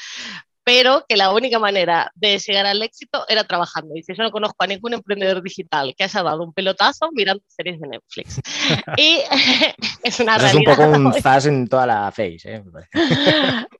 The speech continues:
Speaker 1: Sí, sobre todo eso, cuando alguien está, en lugar de estar trabajando, está ahí leyendo una entrevista y, <laughs> y navegando por internet. Pero bueno, se me ocurrió que sería muy interesante hablar de la hiperactividad que tenemos algunos emprendedores, cómo vamos saltando de flor en flor.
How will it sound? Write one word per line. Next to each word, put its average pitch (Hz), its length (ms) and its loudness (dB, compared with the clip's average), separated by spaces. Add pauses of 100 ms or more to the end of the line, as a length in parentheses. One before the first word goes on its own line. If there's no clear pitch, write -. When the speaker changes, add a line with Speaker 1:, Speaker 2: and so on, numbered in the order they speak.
Speaker 1:
Sí, 226 160 2
sobre 180 220 -2
todo 202 100 0
eso, 220 260 0
cuando 180 240 -4
alguien 196 260 -2
está, 185 420 0
en 196 280 -2
lugar 196 180 -4
de 226 80 -4
estar 202 140 -10
trabajando, 214 440 -8
está 190 160 -6
ahí 180 160 -6
leyendo 180 340 -10
una 175 80 -6
entrevista 165 640 -4
y, 165 340 0 (120)
<laughs> - 80 -20
y 294 180 0
navegando 254 640 0
por 190 180 -10
internet. 156 460 -10 (480)
Pero 220 120 0
bueno, 208 180 0
se - 100 -8
me 208 80 -2
ocurrió 202 300 -2
que 262 80 -4
sería 220 260 0 (100)
muy 240 140 -2
interesante 220 560 -6
hablar 208 260 0
de 220 100 -6
la 190 140 -2
hiperactividad 196 720 -4 (220)
que 196 100 -4
tenemos 196 380 -12
algunos 196 340 -6
emprendedores, 196 840 0
cómo 208 140 -4
vamos 202 280 0
saltando 202 640 -2
de 175 80 -6
flor 190 220 -4
en 160 80 -8
flor. - 240 -16